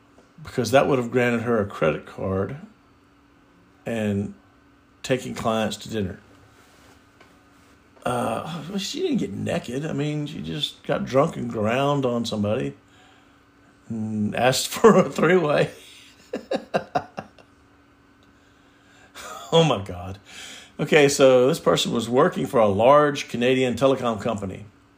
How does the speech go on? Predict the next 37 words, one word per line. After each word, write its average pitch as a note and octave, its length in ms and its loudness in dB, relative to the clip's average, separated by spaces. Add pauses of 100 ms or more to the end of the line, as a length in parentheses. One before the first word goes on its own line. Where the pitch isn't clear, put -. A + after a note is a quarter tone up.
(1080)
Their B2+ 120 4
office D3+ 280 4
was A2 120 -6
downtown C#3+ 580 4
in A#2 80 -2
a G#2+ 40 -2
major C3 300 0
city, B2 520 0 (140)
and A2+ 100 -8
they A2 80 -4
liked A2 260 0
to F3 60 -6
go A#2+ 160 2
out A#2 160 2
for - 60 -4
drinks A#2 340 -6
and C3 100 -10
food A2 220 -2
after G#2+ 200 -2
work. D3 300 0
One C#3+ 180 0
night, B2+ 300 2 (240)
they A#2+ 160 -4
ended B2 220 -2
up A#2 220 2
with B2 140 -6
a B2 60 -4
group A#2+ 420 -4
that A2+ 220 -4
included A#2 440 -6
three A#2 680 -4 (460)
of A2+ 180 -4
their A#2 160 2
bosses, A#2+ 600 0 (460)
a - 60 -6
new A#2+ 180 0
assistant, - 800 -2